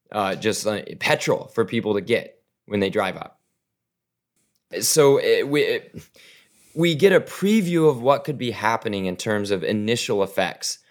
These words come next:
from the, the shutdowns you've heard of, and also from the list of restrictions that China has put on different, um, different provinces and different cities.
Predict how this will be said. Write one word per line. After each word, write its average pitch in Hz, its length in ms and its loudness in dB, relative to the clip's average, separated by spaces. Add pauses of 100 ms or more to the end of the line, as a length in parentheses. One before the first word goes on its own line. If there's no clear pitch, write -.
from 101 600 -2 (320)
the, - 240 -2
the 92 100 -4
shutdowns 135 540 2
you've 120 140 -6
heard 117 180 2
of, 110 120 2
and 90 160 -4
also 117 400 0
from 113 220 -4
the 101 80 2
list 113 400 -2
of 104 80 -6
restrictions 101 680 -4
that 90 260 -4 (220)
China 120 500 -2
has 95 220 -8
put - 240 -2
on 98 260 -4
different, 92 440 -4 (460)
um, 85 520 -6 (500)
different 107 260 -2
provinces 104 580 -2
and 90 120 -4
different 92 240 -2
cities. - 460 -4